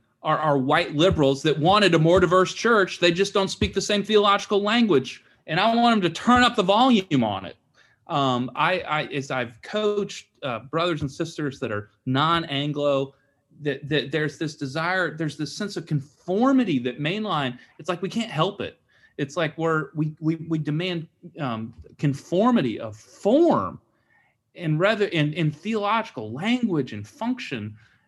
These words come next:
Um, and so basically, it's like, "We love that you are,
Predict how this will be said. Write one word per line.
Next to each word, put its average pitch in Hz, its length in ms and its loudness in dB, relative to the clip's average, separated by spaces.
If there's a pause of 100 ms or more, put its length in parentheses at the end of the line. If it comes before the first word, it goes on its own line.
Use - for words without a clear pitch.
(120)
Um, 131 500 -2
and 156 160 0
so 185 140 -2
basically, 196 520 0
it's 131 160 -2
like, 131 200 -2
"We 156 120 0
love 180 580 -2
that 143 220 -4
you 143 360 -2
are, 131 380 -4